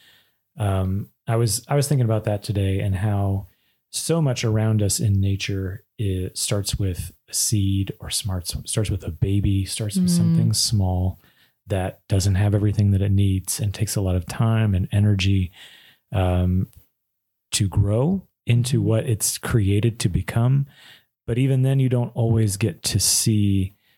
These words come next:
Speaker 1: the process that's taking place underneath the surface.
Speaker 2: Mm-hmm.
Speaker 1: And I think patience is being willing to commit to growth, even if you can't always see what's growing within you or growing within,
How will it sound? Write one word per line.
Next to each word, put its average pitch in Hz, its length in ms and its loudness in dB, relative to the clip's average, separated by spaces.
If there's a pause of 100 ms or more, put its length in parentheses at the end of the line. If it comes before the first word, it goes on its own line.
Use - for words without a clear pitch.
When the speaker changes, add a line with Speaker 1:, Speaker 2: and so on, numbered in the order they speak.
(200)
Speaker 1:
the 104 80 -2
process 101 520 0
that's - 180 -2
taking 98 360 0
place 92 500 2
underneath 92 500 2
the 90 100 0
surface. - 600 -2
Speaker 2:
Mm-hmm. 151 160 -2
Speaker 1:
And 90 400 0
I - 80 -4
think 110 300 -2
patience - 640 0 (440)
is 95 140 0
being 104 380 2
willing 95 500 2 (520)
to 95 240 2
commit 101 640 0
to - 120 0
growth, 87 520 2 (100)
even 117 300 2
if 95 160 -2
you 98 80 2
can't - 480 0
always 107 380 2
see 95 280 0
what's 92 260 0
growing 95 380 2
within 110 400 2
you 123 400 4
or 101 120 2
growing 101 360 2
within, 101 560 2